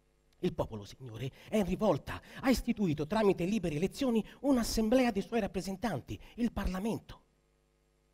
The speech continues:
Il Parlamento? E che cosa, che cosa sarebbe questo Parlamento? Signore, il Parlamento è un'assemblea rappresentativa i cui membri sono eletti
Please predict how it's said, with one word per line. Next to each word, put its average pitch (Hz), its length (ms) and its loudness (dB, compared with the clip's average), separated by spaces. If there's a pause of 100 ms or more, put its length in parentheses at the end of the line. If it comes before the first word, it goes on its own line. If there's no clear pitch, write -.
(1400)
Il 151 260 -6
Parlamento? 110 840 -10 (760)
E - 80 -6
che 277 140 -4
cosa, 349 320 0
che 269 120 0
cosa 302 260 6
sarebbe 262 360 4
questo 180 380 2
Parlamento? 190 1040 8 (500)
Signore, 101 600 -4 (200)
il 120 160 -4
Parlamento 110 640 -4
è - 20 -6
un'assemblea 139 640 0
rappresentativa 117 1120 -4 (220)
i 143 100 -2
cui 170 180 -4
membri 208 360 0
sono 156 240 -4
eletti 127 420 0